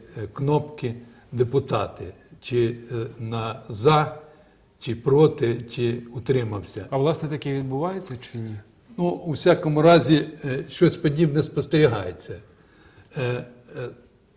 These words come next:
Speaker 1: маю на увазі заорганізованість, е, роботи обласної ради. Наприклад, переконаний,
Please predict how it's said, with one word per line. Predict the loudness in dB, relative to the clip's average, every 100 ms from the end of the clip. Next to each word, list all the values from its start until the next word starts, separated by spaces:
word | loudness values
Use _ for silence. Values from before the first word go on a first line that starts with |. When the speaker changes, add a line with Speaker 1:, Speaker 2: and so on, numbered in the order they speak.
| _ -4
Speaker 1:
маю | 2 4
на | 6
увазі | 6 6 6 4 -2 0
заорганізованість, | 6 8 8 8 6 6 6 6 4 -4 -8 -10 -18 -16 -12
е, | -10 -10 -12 -10 4
роботи | 6 8 4 2 -2
обласної | -4 -4 -4 -2 -2
ради. | -2 -6 -16 -20 _ _ -4
Наприклад, | -2 6 4 4 -6 -10 -16 _ _ 4
переконаний, | 6 6 2 -4 -4 -10 -14